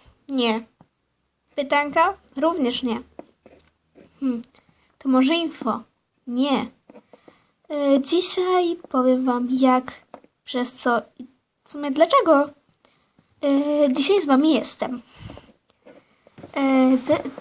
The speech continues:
to zaczęło się, gdy miałam osiem lat. A że nie chcę mi się liczyć, no to sami sobie policzcie, ile to było temu. Gdy miałam osiem lat, tak sobie siedziałam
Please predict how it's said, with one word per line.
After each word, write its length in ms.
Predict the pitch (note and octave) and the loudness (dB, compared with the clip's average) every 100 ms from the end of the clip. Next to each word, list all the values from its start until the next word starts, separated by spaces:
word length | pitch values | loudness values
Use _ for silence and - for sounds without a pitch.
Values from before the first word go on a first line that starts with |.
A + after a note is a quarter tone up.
| - | -14
to 100 | - A#4 A4+ | -6 -2 2
zaczęło 440 | G4+ - D#4+ E4+ | 2 6 6 8
się, 300 | D#4+ - C#4 | 4 2 2
gdy 200 | C4+ B3 | 4 4
miałam 380 | A3+ G#3+ B3 C#4 | 6 6 6 6
osiem 300 | A3+ - D#4 | 2 0 2
lat. 280 | A3+ - - _ _ _ - _ | 2 2 -8 _ _ _ -20 _
A 100 | - | 0
że 140 | D#4+ F#4 | 4 4
nie 140 | E4+ | 2
chcę 160 | - C#4 | 2 4
mi 80 | B3+ | 6
się 120 | C4 | 6
liczyć, 400 | G#4 A#4 A4+ - G4 | 6 6 4 2 2
no 60 | |
to 120 | G4 | 6
sami 220 | D#4+ C4+ C#4 | 8 8 8
sobie 200 | C4 C#4 | 6 4
policzcie, 420 | C#4 C4 C4 - - | 6 6 4 -4 -4
ile 100 | C4 | 0
to 100 | B3+ | 2
było 480 | A3 B3 A3+ G#3+ G#3+ - - | 0 2 4 4 0 -10 -6
temu. 260 | A#3+ C4+ D#4+ - _ _ _ - - - - - - - - - - | 0 2 0 -8 _ _ _ -20 -20 -20 -20 -20 -20 -20 -18 -16 -2
Gdy 100 | C4+ | 6
miałam 240 | D#4 B4+ | 8 8
osiem 220 | E4 C#4 A#3 | 6 4 4
lat, 300 | B3+ - - _ _ _ - | 2 -2 -16 _ _ _ -12
tak 160 | F#4+ | -10
sobie 240 | - C#4 C4+ C#4 _ _ _ _ - _ - | -4 0 0 -2 _ _ _ _ -20 _ -4
siedziałam 640 | E4+ C4+ C4+ C#4 C#4+ C#4 | 0 4 6 6 4 0